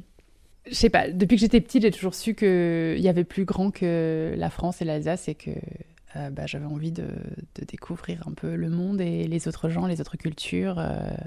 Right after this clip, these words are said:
aller à la rencontre de l'autre. Euh, et puis, j'ai jamais fait, euh, cette année de césure comme certains font après le bac. Euh, j'ai tout de suite enchaîné avec les études et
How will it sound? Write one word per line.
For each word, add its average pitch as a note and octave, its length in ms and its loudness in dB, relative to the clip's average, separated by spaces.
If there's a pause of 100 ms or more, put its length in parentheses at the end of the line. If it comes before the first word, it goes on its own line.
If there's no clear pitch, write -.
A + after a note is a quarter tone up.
(120)
aller D#3 180 -4
à D#3 60 -2
la D#3+ 80 0
rencontre E3 300 0
de E3 100 -2
l'autre. G3 280 -4 (840)
Euh, E3 520 2 (260)
et F3+ 80 4
puis, G#3 200 4
j'ai G3 120 6
jamais G#3+ 260 8
fait, A3+ 260 8
euh, F3+ 240 8
cette - 300 -2
année E3+ 160 4
de - 60 -4
césure G3 520 2
comme F3+ 160 0
certains E3+ 340 -2
font F#3 280 -2
après E3 220 -2
le E3+ 60 2
bac. F3 360 0
Euh, D#3 160 -4
j'ai D3+ 120 -4
tout - 80 -18
de - 60 -20
suite - 160 -10
enchaîné D#3 280 -4
avec D3 160 -8
les D#3 140 -6
études G#3 560 2
et D#3+ 320 0